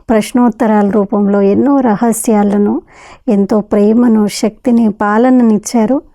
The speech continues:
ఈ క్లాసుల్ని మళ్ళీ మళ్ళీ ఈ వారమంతా విందాం ఒకటి రెండు సార్లు. ఈ విషయాల్ని మన జీవితంలో కూడా అటెన్షన్లో పెట్టినట్లయితే మనం ఎంతో సతోప్రధానంగా అయ్యి చాలా బేహద్ సేవలు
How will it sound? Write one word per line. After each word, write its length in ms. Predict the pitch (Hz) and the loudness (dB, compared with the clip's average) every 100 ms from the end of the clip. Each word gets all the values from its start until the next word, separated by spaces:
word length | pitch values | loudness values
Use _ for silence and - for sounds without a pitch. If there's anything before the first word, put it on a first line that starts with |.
| _ _ _ - | _ _ _ -6
ఈ 40 | 208 | -4
క్లాసుల్ని 680 | 208 202 202 - 220 214 202 | -2 0 0 0 0 2 2
మళ్ళీ 340 | 196 196 233 | 2 2 2
మళ్ళీ 480 | 226 208 208 233 - _ _ _ _ 226 | 2 2 0 0 -4 _ _ _ _ -4
ఈ 120 | 196 | -2
వారమంతా 580 | 214 208 220 220 202 226 | 0 0 2 2 2 0
విందాం 440 | 202 208 233 311 | 0 2 2 2
ఒకటి 340 | 277 214 220 233 | 0 0 -4 0
రెండు 200 | 208 190 | -2 0
సార్లు. 460 | - 202 202 247 - _ - - _ - | -2 -2 -2 -4 -6 _ -20 -20 _ -2
ఈ 120 | 214 | 0
విషయాల్ని 760 | 190 185 - 226 208 202 262 330 - 226 | 0 -2 -2 0 0 2 0 -2 -4 -2
మన 180 | 196 196 | 0 0
జీవితంలో 640 | 185 202 190 214 196 196 | 0 0 0 0 0 -2
కూడా 280 | 208 214 311 - | -2 -2 -2 -4
అటెన్షన్లో 600 | 214 208 202 - 214 190 | -4 -2 -2 -2 -2 -2
పెట్టినట్లయితే 960 | 196 202 185 240 240 220 226 220 311 370 - - - _ 226 | -2 -4 -4 -2 -2 -2 -2 -2 -2 -4 -8 -20 -20 _ -2
మనం 320 | 202 208 226 | 0 2 0
ఎంతో 320 | 214 196 269 | 0 0 -2
సతోప్రధానంగా 1040 | 269 226 247 220 226 208 220 214 208 208 | 0 -2 -2 -2 -2 0 0 2 2 0
అయ్యి 300 | 202 202 208 202 | 0 0 -2 -2
చాలా 240 | 220 - 269 | -2 0 0
బేహద్ 600 | 214 220 220 247 214 254 | 0 0 2 0 0 -2
సేవలు 400 | - 208 202 | -2 -2 0